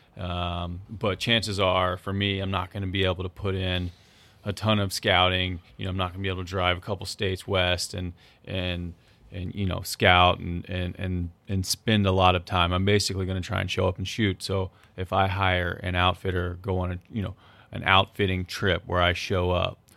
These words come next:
what should I expect in terms of, uh, how long we hunt every day, how many, uh, guys are sitting in a blind,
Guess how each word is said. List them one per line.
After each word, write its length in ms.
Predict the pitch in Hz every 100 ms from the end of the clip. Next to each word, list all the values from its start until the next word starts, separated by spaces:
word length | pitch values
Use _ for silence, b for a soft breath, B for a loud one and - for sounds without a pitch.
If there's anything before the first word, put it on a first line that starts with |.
| b
what 220 | - 120 131
should 240 | - 117
I 180 | 104 101
expect 920 | 92 92 - - - - 95 92 - -
in 160 | 95
terms 460 | 90 101 95 92 92
of, 440 | 92 90 87 87 - b b b b b b b -
uh, 420 | 85 85 82 85
how 280 | - 95 92
long 320 | 92 92 95
we 120 | 95
hunt 280 | 87 95 85
every 240 | 90 90
day, 400 | 87 92 87 85
how 120 | 87 90
many, 640 | 92 92 95 95 95 95 b b b b
uh, 520 | 95 92 92 92 92 92 - -
guys 340 | 107 98 95
are 80 | 92
sitting 260 | - 110 101
in 120 | 95
a 40 |
blind, 760 | 92 95 87 87 85 85 87